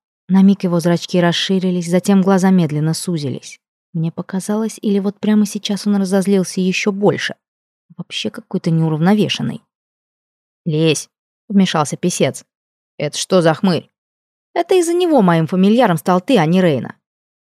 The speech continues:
Судя по тому, как заходили желваки на лице магистра, я сказала это вслух.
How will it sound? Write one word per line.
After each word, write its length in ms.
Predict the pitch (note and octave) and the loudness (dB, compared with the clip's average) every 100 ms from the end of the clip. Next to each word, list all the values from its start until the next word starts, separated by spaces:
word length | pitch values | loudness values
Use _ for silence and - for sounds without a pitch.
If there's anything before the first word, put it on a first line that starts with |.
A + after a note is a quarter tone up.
| _ | _
Судя 420 | - C#4+ C#4+ D4 | -14 -10 -8 -8
по 140 | - | -6
тому, 360 | C4+ C4 B3 B3+ | -6 -2 0 0
как 200 | B3 A#3 | -2 -4
заходили 600 | A3 G#3 A3 G3+ A3+ G#3+ | -4 -2 -2 2 2 2
желваки 520 | F#3 G3 F#3+ F#3+ G3+ | 2 2 2 0 0
на 120 | F#3 | 0
лице 320 | F3 E3+ - E3 | 0 -2 -2 -2
магистра, 600 | D#3+ D#3+ A3 - C4 C4+ | -2 -4 -6 -6 -8 -6
я 240 | B3+ C4 | -2 -2
сказала 560 | - C#4+ C4+ A3+ G#3 G#3+ | -2 -2 2 2 4 4
это 300 | G#3 G3+ A3+ | 2 -2 -4
вслух. 560 | - - D#3 A2 - | -4 -4 -4 -6 -14